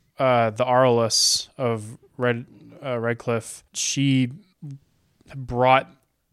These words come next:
an assassin into her home so that she could try to protect her son, and then, like, blames what happened on him,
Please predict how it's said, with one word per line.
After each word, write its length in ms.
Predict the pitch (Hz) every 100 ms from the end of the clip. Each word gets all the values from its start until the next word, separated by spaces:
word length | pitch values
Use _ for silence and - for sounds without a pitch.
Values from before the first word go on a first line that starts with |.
| -
an 100 | 127
assassin 580 | 117 - 123 123 - 123
into 300 | 120 117 120
her 200 | 117 110
home 500 | 117 117 113 113 113 _ _ _ _ _
so 200 | - 127
that 180 | 123 120
she 180 | - 127
could 240 | 127 113 _ _
try 320 | - - 120
to 100 | 120
protect 380 | 117 127 127 120
her 80 | 120
son, 500 | - 120 120 120 113
and 180 | 120 120
then, 140 | 120 113
like, 320 | 113 110 - _ _ _ -
blames 600 | 120 113 117 127 131 120
what 160 | 127 113
happened 520 | 123 123 127 117 113
on 240 | 123 117
him, 680 | 110 120 123 120 117 120 120